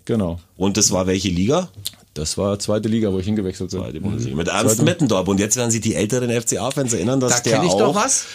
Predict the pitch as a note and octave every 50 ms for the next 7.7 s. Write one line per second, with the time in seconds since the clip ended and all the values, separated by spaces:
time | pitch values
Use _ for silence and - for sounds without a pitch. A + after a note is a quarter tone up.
0 | - - - - - - C3+ C3+ D3 D3 C#3+ D3 C#3+ C#3+ D3 D3 D#3 E3+ F#3 F#3
1 | C#3 - - G2+ F2+ E2+ D#2+ D#2 D#2 D#2 D#2+ D#2+ D#2 G2+ G2+ E2 E2 - G#2 F#2
2 | G2 F#2 G#2 G#2 G#2 G#2 - G#2+ F2+ F2+ F#2 F2 F#2 F2 E2+ F2+ F2 D#2+ D2+ E2
3 | E2 E2+ E2 - - A2+ G#2+ C3+ D3+ - - C#3 C#3+ C3+ C#3 B2 C#3 D3 C3+ D#3
4 | D#3 G#3+ G#3 - A3+ F#3+ F#3+ F#3 - - F#3 G3+ A3 G#3+ F#3 E3 F3 F#3 F3+ F3+
5 | F#3 F3 E3+ E3+ G3+ - F#3+ F#3 E3+ E3 E3 F3+ D3+ - E3 D3 C#3+ - C#3+ -
6 | - D#3 C#3+ C#3 B2 - - - G#2 G2 F#2+ - - G2 G2+ A#2 A#2+ C#3 B2+ B2+
7 | B2+ B2 - - - - G2 F#2 F2+ F2+ F#2 G2 F2